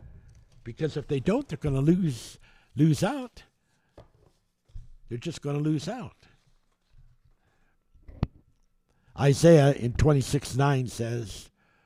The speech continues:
"With my spirit within me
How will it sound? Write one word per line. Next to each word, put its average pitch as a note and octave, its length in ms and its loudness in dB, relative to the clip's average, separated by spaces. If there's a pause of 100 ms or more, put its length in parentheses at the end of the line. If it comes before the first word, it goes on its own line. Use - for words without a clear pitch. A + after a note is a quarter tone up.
(440)
"With C3 240 2
my C#3+ 180 4
spirit - 800 4 (500)
within D#3+ 580 8
me D#2+ 400 -6